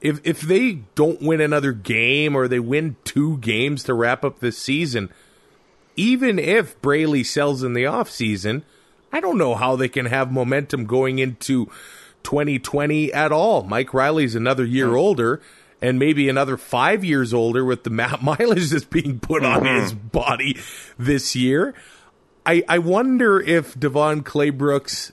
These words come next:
Speaker 1: and his staff are all on the hot seat. Maybe, <laughs> maybe Ed Hervey is as well, but I, I think they're gonna try and wait this out and at least try to give these guys another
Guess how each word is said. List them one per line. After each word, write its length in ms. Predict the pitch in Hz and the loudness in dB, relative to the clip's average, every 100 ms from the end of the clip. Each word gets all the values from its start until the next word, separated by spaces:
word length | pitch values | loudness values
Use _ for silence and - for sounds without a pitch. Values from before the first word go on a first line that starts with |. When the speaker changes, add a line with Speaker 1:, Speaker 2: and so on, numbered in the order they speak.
| - | -4
Speaker 1:
and 200 | 127 143 | -2 -2
his 160 | 143 | -4
staff 600 | - 131 117 120 143 - - | -4 -2 0 0 -2 -10 -4
are 180 | 110 110 | -4 -2
all 320 | 107 110 120 | 0 2 2
on 160 | 143 156 | 0 0
the 120 | 156 | -2
hot 280 | 117 110 107 | 0 -2 -2
seat. 360 | - 123 226 - _ _ _ _ | -4 -2 -4 -10 _ _ _ _
Maybe, 560 | 98 110 117 123 123 113 - - 131 - - | -2 0 2 0 0 -2 -6 -6 -6 -6 -8
<laughs> 460 | - - 101 - | -10 -18 -18 -6
maybe 720 | 143 117 107 120 127 143 151 | -4 -2 -2 -2 0 2 0
Ed 200 | 135 139 | 2 0
Hervey 600 | 117 139 147 139 135 120 135 | 0 0 0 0 -2 -2 -2
is 300 | 135 120 - - - - - | -2 -4 -10 -16 -20 -18 -4
as 360 | 120 131 123 104 | 0 2 0 -2
well, 560 | 107 151 180 135 113 101 - | -2 0 2 2 -2 -8 -6
but 220 | 139 - - | -4 -4 -8
I, 320 | 139 233 311 | -4 -2 -2
I 220 | - 254 330 | -2 0 0
think 380 | - 381 359 339 | 2 0 2 0
they're 160 | 339 | 0
gonna 280 | 226 277 240 | 2 2 2
try 340 | - - 202 190 | 0 0 2 2
and 240 | 180 151 | 0 0
wait 360 | 147 170 - - | 2 0 -2 -2
this 320 | 151 - - | 0 0 -4
out 440 | 147 269 311 - - | 0 2 2 0 -2
and 200 | 147 147 | 0 0
at 140 | 139 | -2
least 520 | 123 139 240 - - - - - - _ - | -2 0 0 -2 -8 -20 -20 -20 -20 _ -8
try 240 | - 165 | -2 2
to 100 | 165 | 2
give 220 | 135 156 | 0 0
these 240 | 151 156 117 | 0 -2 0
guys 320 | 147 156 135 | 2 2 0
another 600 | 135 113 127 165 160 - | -2 0 0 2 0 -2